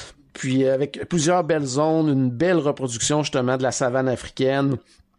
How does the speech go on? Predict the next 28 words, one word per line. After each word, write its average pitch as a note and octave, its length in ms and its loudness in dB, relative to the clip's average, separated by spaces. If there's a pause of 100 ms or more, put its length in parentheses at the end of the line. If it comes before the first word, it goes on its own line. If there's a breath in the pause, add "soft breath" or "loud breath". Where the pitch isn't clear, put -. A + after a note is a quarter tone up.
(380)
Puis E3 100 0
à E3+ 40 2
chaque G3+ 180 -2
fois, G#3+ 180 0
là, F#3+ 140 2
que E3 80 -2
vraiment C#3+ 260 0
qu'on C#3+ 180 0
passe D3 280 0
d'un C3+ 140 2
endroit B2 340 2
à A#2+ 40 0
l'autre, B2+ 320 -2
là, B2+ 60 -2
on A#2+ 140 0
sent D3 220 0
vraiment, C3+ 520 0
là, B2 220 2
le, A2 120 0
la A2+ 200 0
différence C#3 640 0
dans B2 140 0
le, A2+ 160 -2
dans A#2 140 0
le A#2+ 120 0
décor, B2 420 0
dans A#2+ 120 -2
l'aménagement. A#2 720 0